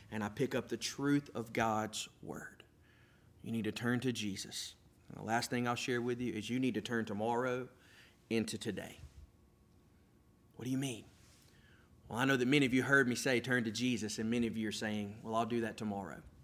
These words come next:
I'll do that maybe next week."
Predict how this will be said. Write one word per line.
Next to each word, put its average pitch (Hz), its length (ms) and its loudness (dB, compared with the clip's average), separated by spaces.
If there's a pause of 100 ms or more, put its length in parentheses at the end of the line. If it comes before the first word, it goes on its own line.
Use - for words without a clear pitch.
(840)
I'll 113 120 4
do 131 160 6
that 123 340 2 (320)
maybe 120 220 2
next 110 260 0
week." 95 300 -8